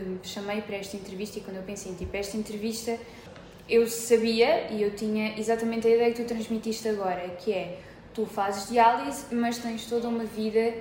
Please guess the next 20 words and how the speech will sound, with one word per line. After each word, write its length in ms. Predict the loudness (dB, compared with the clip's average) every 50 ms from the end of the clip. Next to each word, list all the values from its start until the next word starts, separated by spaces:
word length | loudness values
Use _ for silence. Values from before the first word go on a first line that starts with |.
| -10 -8 0
para 140 | 4 6 8 8
além 360 | 8 6 4 4 0 -2 -4 -8 -4 2
da 80 | 4 4
diálise. 760 | 4 4 0 0 0 0 -2 -4 -8 -8 -8 -10 -10 -10 -12 -16 -18 -18 -18 -18 -18 -20 -16 -8
Como 220 | -2 0 2 4 4
é 100 | 2 2
que 280 | 0 -2 0 2 4
é 100 | 4 4
conciliar 920 | 2 -2 -4 -4 -4 -4 -4 -4 -2 0 0 2 0 0 -2 -4 -6 -12 -14 -16 -14 -10
o 100 | -8 -8
pádel, 600 | -6 -2 0 2 2 2 2 0 -2 -4 -6 -6 -8
ser 560 | -10 -6 2 4 4 4 4 2 -8 -12 -12 -8
campeão 420 | -6 -4 -2 -2 -2 -2 -2 -2 -2 -2 -2 0
nacional 960 | 2 2 4 4 2 2 2 0 -4 -4 -2 -2 0 0 0 -2 -2 -4 -4
e 200 | -2 0 4 6
há 80 | 6 6
dois 200 | 6 4 2 2
anos 220 | 0 -2 -4 -8
vice-campeão 720 | -10 -8 -6 -6 -6 -6 -6 -8 -8 -8 -8 -8 -8 -8 -8
nacional 440 | -8 -8 -10 -12 -10 -8 -8 -10 -10